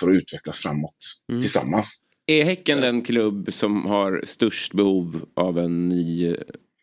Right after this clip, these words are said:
Speaker 3: arenasituation?
Speaker 1: Eh, då, störst. Nu, nu, jag vill inte ställa olika sorters behov mot varandra.
Speaker 3: Det är ditt
Speaker 1: Nu, jag är
Speaker 3: jobb.
Speaker 1: trots allt... Eh,
Speaker 3: <laughs>
Speaker 1: ja, jag vet, men jag är trots allt... Eh,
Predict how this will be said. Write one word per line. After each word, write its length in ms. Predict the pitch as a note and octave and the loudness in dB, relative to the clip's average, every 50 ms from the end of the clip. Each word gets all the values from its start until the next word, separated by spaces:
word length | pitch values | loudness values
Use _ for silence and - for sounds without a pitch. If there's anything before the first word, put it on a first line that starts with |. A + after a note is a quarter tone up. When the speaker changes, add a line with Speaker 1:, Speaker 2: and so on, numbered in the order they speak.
| _ _ | _ _
Speaker 3:
arenasituation? 920 | - F#2+ F2+ F2+ F2 D#2+ D#2 D#2 D#2+ D#2 F#2 - F2 F2 F2 - - - - _ _ _ _ _ _ _ _ _ _ _ A#2 | -2 0 0 0 0 0 -2 -2 -2 -4 -4 -4 -2 -2 -2 -2 -4 -8 -16 _ _ _ _ _ _ _ _ _ _ _ 6
Speaker 1:
Eh, 380 | A#2 A#2 A#2+ A#2 A#2 A2+ - A2 | 8 10 10 10 10 8 6 6
då, 460 | D3 D3 C#3 C3+ C3+ C#3+ D3 C#3+ C#3+ C#3+ C3+ B2+ - - - - - - - - - | 8 10 10 12 12 12 10 10 8 8 4 4 2 -4 -14 -14 -16 -16 -16 -12 -8
störst. 580 | - - - - - D3 - - - - - - - | -6 -6 0 2 2 2 2 2 -2 -6 -8 0 4
Nu, 180 | C3+ D3+ C#3+ D3 | 4 4 6 8
nu, 100 | E3+ E3+ D#3 | 8 8 10
jag 120 | E3+ F3 | 10 8
vill 100 | F3 F#3 | 8 8
inte 120 | F3 E3 D3+ | 6 4 2
ställa 260 | - E3+ D#3 D#3 D3 | 4 6 6 6 8
olika 340 | F3+ D#3+ C#3+ C3+ C3+ C#3+ C3 | 8 8 8 8 8 6 2
sorters 560 | - - G3 F3 - - _ C3 C3+ C3 - | 4 2 0 0 -2 -4 _ 2 2 2 4
behov 240 | D3+ D#3+ F3 D3+ D#3 | 6 6 6 6 8
mot 300 | E3+ F3 D3 - - A2+ | 6 6 4 4 2 4
varandra. 540 | C3 B2+ A#2+ A2+ A2+ A#2 A#2+ C3+ C#3+ D3+ | 4 6 6 4 4 4 6 6 6 6
Speaker 3:
Det 60 | C#3+ D#3+ | 6 4
är 40 | |
ditt 80 | E3+ C#3+ | 4 4
Speaker 1:
Nu, 40 | C#3+ C#3 | 4 6
jag 80 | D3+ | 6
är 40 | D3 | 6
Speaker 3:
jobb. 80 | D3 C#3+ | 6 6
Speaker 1:
trots 220 | - D3+ C#3 - | 4 2 4 6
allt... 300 | - C3 A#2+ - - _ | 6 6 6 4 2 _
Eh, 60 | A#2 A#2 | 2 4
Speaker 3:
<laughs> 800 | A#2+ A#2 A2+ A#2+ B2 A#2+ B2 G#2+ G#2 G#2 - - - - - | 4 4 4 2 -2 -4 -8 -12 -16 -18 -20 -20 -20 -20 0
Speaker 1:
ja, 200 | - A2+ D3+ D#3 | 4 6 8 8
jag 120 | D#3 D#3+ D3+ | 8 8 8
vet, 220 | D3+ D3 C#3+ - | 8 6 4 2
men 120 | C#3 D3 | 4 8
jag 60 | D3+ D3+ | 8 8
är 40 | |
trots 260 | D3+ E3+ F3 - - - | 8 6 4 6 6 4
allt... 280 | C#3+ B2 A#2+ - - | 4 4 2 0 0
Eh, 300 | B2 A#2+ A#2+ A#2+ A#2 A#2+ | 2 2 4 4 2 0